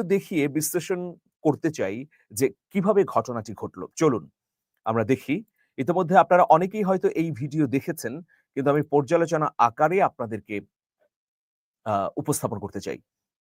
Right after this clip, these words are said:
প্রথমেই আমরা এই ভিডিওতে দেখতে পাচ্ছি সামনে এই যে আখতার হোসেনকে সবাই দেখছেন,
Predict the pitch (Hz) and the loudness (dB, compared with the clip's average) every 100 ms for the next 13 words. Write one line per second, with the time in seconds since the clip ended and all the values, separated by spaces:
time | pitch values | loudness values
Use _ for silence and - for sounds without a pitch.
0 | _ _ _ _ _ _ _ _ _ _ | _ _ _ _ _ _ _ _ _ _
1 | _ _ _ 170 190 220 180 233 302 - | _ _ _ 6 6 4 2 -2 0 2
2 | 156 170 - 185 180 156 160 165 160 139 | 6 4 4 0 0 0 0 0 0 0
3 | - 123 113 - 202 240 - _ _ _ | 0 2 2 0 -4 -4 -8 _ _ _
4 | _ _ _ - 127 135 196 131 120 113 | _ _ _ 4 4 6 0 2 2 6
5 | 123 117 - 156 123 123 - 110 120 - | 6 4 0 0 2 -2 -6 -8 -8 -4
6 | 104 95 101 - | -4 -4 -8 -6